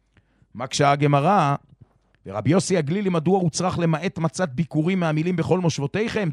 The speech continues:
תיפוק ליה מלחם עוני. הרי יכול הוא להוציא ולמעט וללמוד את הדין הזה מהפסוק "לחם עוני", כפי שדרש את הפסוק הזה בברייתא לעיל בדף ל"ו עמוד א',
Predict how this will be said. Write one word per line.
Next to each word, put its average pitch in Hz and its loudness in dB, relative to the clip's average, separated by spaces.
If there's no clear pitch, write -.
תיפוק 202 -4
ליה 160 0
מלחם 165 0
עוני. 156 0
הרי 117 -4
יכול 151 2
הוא 196 4
להוציא 185 2
ולמעט 147 0
וללמוד 143 0
את 180 0
הדין 190 0
הזה 170 0
מהפסוק 165 -2
"לחם 180 0
עוני", 156 2
כפי 160 -4
שדרש 165 0
את 160 -4
הפסוק 156 -4
הזה 151 0
בברייתא 156 0
לעיל 160 0
בדף 151 -2
ל"ו 139 0
עמוד 151 2
א', 120 0